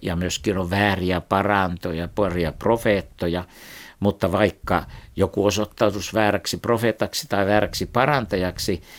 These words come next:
niin sehän riittää, että se kerran parantaa oikein, <laughs> niin silloin siitä on jo hyötyä. Hän varmaan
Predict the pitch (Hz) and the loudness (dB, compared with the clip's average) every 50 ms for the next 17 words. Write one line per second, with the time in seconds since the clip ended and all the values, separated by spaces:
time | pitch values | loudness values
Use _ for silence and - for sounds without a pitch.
0 | - - - - _ - 95 98 95 95 98 - - _ - - - - - 127 | -20 -20 -20 -16 _ -2 0 0 0 0 -2 -6 -10 _ -12 -10 -8 -2 2 2
1 | 123 123 110 104 117 135 123 - - - 110 107 107 - - - - 151 160 123 | 4 4 4 2 2 2 0 0 0 2 2 2 2 0 -4 -2 2 2 4 4
2 | 92 82 73 - 73 73 71 73 - - - 95 85 92 95 85 76 71 - - | 4 2 0 0 -4 -4 -4 -4 -2 0 0 2 4 4 2 2 2 -2 -2 -2
3 | - - 131 - - - - - - - - - 113 101 123 123 107 107 98 87 | 2 2 2 2 0 -4 -14 -14 -14 -8 -2 0 0 2 4 4 6 6 4 4
4 | - 104 92 - 95 95 95 92 101 113 110 92 85 78 - - 71 64 - - | 4 2 2 2 2 2 4 6 8 8 8 8 8 4 2 -2 -8 -10 -10 -14
5 | - - - - - - - - - - _ - 85 78 76 82 87 87 92 101 | -18 -20 -20 -20 -20 -20 -20 -20 -20 -20 _ -2 -2 0 0 0 0 2 2 2
6 | 92 87 92 | 2 2 0